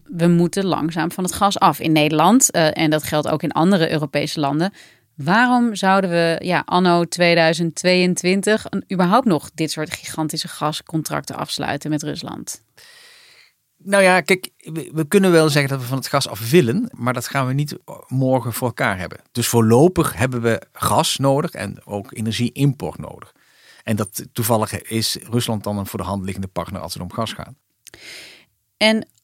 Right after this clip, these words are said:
Speaker 1: als je vanuit het Europese perspectief kijkt, waarom kijkt Europa niet veel, ja, eh, serieuzer naar, naar de mogelijkheid van import van gas uit de V S?
Speaker 2: Nou, dat, daar kijkt Europa ook wel naar. Eh, er wordt ge-,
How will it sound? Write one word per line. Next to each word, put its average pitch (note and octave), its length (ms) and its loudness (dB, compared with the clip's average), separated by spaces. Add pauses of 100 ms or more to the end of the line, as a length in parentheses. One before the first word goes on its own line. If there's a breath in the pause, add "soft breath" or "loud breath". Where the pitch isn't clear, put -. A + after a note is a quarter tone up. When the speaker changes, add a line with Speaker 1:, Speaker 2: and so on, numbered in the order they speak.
Speaker 1:
als G3 240 2
je F#3 80 -8
vanuit D#3 360 0
het E3 140 -10
Europese D3+ 520 -8
perspectief D#3+ 640 -8
kijkt, - 480 -6
waarom G#3 320 0
kijkt D4 300 -4
Europa D3 360 0
niet D3 200 0
veel, C#3+ 460 0 (180)
ja, - 280 -2 (100)
eh, D#3 280 -2
serieuzer F3+ 840 2
naar, D#3 560 0
naar D#3+ 220 -2
de D#3+ 60 2
mogelijkheid E3+ 720 2
van E3 320 0
import - 760 -2
van E3 180 -6
gas - 420 -4
uit F#3 240 -2
de F#3 60 -10
V G3+ 340 0
S? - 220 -6 (720)
Speaker 2:
Nou, F3+ 160 2
dat, F3 260 -4 (160)
daar C#3+ 240 -2
kijkt E3+ 260 0
Europa A#2+ 340 0
ook G#2+ 140 -6
wel G2 100 -4
naar. A2 280 -6
Eh, B2+ 500 -8
er B2+ 60 -4
wordt B2+ 180 -4
ge-, - 160 -18